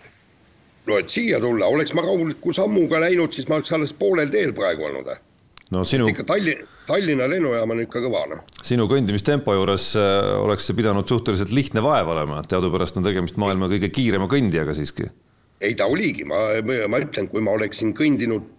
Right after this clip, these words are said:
Speaker 1: tavalises, noh, maailma kõige kiiremas tempos, eks ju.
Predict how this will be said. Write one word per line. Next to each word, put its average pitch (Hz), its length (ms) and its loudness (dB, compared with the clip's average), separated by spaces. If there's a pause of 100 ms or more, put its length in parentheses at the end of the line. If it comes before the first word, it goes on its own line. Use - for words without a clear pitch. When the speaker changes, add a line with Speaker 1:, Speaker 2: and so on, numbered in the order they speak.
Speaker 1:
tavalises, 127 720 -2 (720)
noh, 113 80 0
maailma 117 400 2
kõige 110 240 -2
kiiremas 135 400 -2
tempos, - 480 -8 (400)
eks - 160 -10
ju. - 80 -20